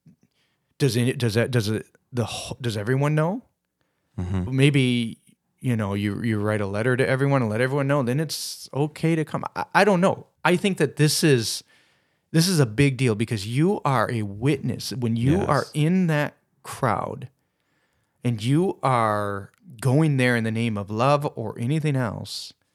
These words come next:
Speaker 1: or, or just because you don't wanna be controversial or whatever, you're, you're acting as a witness.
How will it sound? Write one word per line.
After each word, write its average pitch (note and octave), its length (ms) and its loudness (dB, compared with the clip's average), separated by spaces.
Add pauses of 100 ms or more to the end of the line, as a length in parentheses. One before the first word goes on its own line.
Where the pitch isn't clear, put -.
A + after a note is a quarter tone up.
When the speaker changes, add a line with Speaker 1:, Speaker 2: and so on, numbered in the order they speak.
(680)
Speaker 1:
or, A2 160 -2
or - 300 -6
just A2+ 200 0
because A2 200 -2
you G#2+ 80 0
don't A2 160 0
wanna G#2 220 0
be F#2 400 -2 (680)
controversial A2+ 640 -2
or F#2+ 100 -4
whatever, G2+ 640 -4 (920)
you're, D3+ 240 2
you're D3+ 280 0
acting F3+ 320 -2
as E3+ 80 -2
a D#3 80 -4
witness. - 600 -10